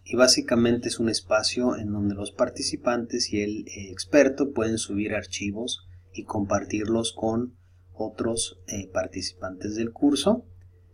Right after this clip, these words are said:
Regresamos a la parte principal del curso y por último vemos los usuarios que son parte de este curso.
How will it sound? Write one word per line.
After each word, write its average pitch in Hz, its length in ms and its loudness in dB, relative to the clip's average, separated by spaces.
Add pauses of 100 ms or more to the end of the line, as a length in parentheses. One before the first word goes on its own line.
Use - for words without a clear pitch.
(220)
Regresamos 98 680 -6
a - 120 -12
la 92 260 -10
parte 101 280 -8
principal 104 760 -4
del 101 200 -14
curso 139 600 2 (220)
y 147 380 6 (960)
por 110 140 -2
último 113 460 -2
vemos 110 560 -6 (100)
los 101 280 -8
usuarios 151 760 4
que - 140 -4
son 117 380 -2 (560)
parte 120 420 4
de 113 280 2
este - 340 0
curso. - 440 -14